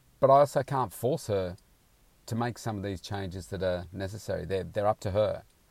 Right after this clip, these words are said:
And so my role is just to be there to support her, being the best version of me, the best dad that I can be, provide her with all the support around her from the various professionals that she needs.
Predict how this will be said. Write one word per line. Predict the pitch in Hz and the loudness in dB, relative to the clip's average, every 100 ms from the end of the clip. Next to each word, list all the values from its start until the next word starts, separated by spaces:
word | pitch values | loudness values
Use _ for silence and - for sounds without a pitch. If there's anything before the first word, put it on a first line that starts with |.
| _ _ _ _ _ - | _ _ _ _ _ -12
And | 104 | 2
so | 120 | 4
my | 113 170 | 6 6
role | 104 87 87 | 6 4 2
is | 101 - | -2 -2
just | 110 - | -2 0
to | 131 | 0
be | 104 98 | 2 2
there | 98 98 | 2 0
to | - | -2
support | - 110 104 104 98 | -8 -6 0 0 0
her, | 101 | -2
being | 90 101 | -2 -2
the | 95 | -2
best | 82 127 101 | 0 0 0
version | 104 104 95 101 | 0 0 -2 -6
of | 87 | -6
me, | 95 92 90 | -4 -4 -4
the | 90 | -2
best | 101 110 - | -2 -2 0
dad | 95 90 | -2 -2
that | 92 | 0
I | 92 107 | 0 0
can | 101 87 | -2 -2
be, | 82 80 90 135 - - - - | 0 0 -4 -8 -14 -20 -20 -4
provide | 113 101 110 165 175 | 2 8 8 8 4
her | 117 95 | 4 4
with | 87 92 - 95 | 2 -2 -4 0
all | 110 123 | 0 2
the | 117 | -2
support | - 87 - 101 95 | -4 -4 0 0 0
around | 92 92 92 95 92 | 0 0 0 -4 -2
her | 95 90 90 - - - - | 0 2 2 -2 -20 -20 -2
from | - 104 98 | 4 4 4
the | 87 | -2
various | 90 98 95 | 2 4 4
professionals | - 85 107 104 - 95 87 | -2 -2 2 0 0 -8 -4
that | 90 | -6
she | - - 92 | -6 -6 -4
needs. | 90 110 98 85 95 - | -4 -4 -4 -8 -12 -14